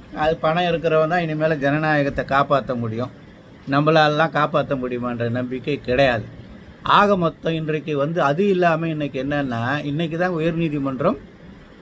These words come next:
ஆ, ஆரம்பிக்கப்பட்ட நாள். அதனால இது முக்கியமான நாள். வழக்கறிஞர் சங்க தலைவர்கள் வந்து அந்த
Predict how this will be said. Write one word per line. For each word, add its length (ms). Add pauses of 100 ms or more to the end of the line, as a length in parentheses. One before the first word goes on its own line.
(920)
ஆ, 300 (460)
ஆரம்பிக்கப்பட்ட 960
நாள். 240
அதனால 460
இது 140
முக்கியமான 580
நாள். 340
வழக்கறிஞர் 600
சங்க 320
தலைவர்கள் 600
வந்து 460 (580)
அந்த 300